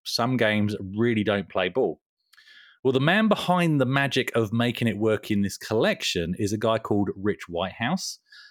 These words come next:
And he is the brains behind the Jaguar emulation on the project, from my understanding. And, uh, and with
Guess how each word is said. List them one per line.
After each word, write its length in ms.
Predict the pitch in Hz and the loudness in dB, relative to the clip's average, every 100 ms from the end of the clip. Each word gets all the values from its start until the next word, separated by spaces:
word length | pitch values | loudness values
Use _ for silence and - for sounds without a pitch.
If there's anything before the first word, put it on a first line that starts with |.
| _ | _
And 180 | 110 113 | -2 0
he 200 | 107 196 | 2 2
is 100 | 190 | 2
the 80 | 123 | 0
brains 460 | 107 139 165 147 113 | 0 0 2 0 0
behind 480 | 117 - 123 117 | -2 0 2 2
the 80 | 107 | 0
Jaguar 480 | - 123 123 117 107 - | -2 -2 2 2 0 0
emulation 720 | 113 110 104 117 127 107 92 - | 2 2 2 2 0 -2 -2 0
on 140 | 110 | 0
the 80 | 104 | 0
project, 520 | - 101 101 165 - | -2 -4 0 -2 -2
from 160 | - 117 | -4 0
my 140 | 110 | 0
understanding. 500 | 110 - 113 113 117 - - - - - | 0 0 0 2 0 -4 -18 -20 -18 -2
And, 440 | 120 117 117 117 - _ _ - 117 113 - | 0 2 2 0 -4 _ _ -12 -8 -6 -4
uh, 140 | 120 120 - | -2 -2 0
and 380 | 113 113 113 - | 2 2 0 0
with 240 | 117 - | -2 -2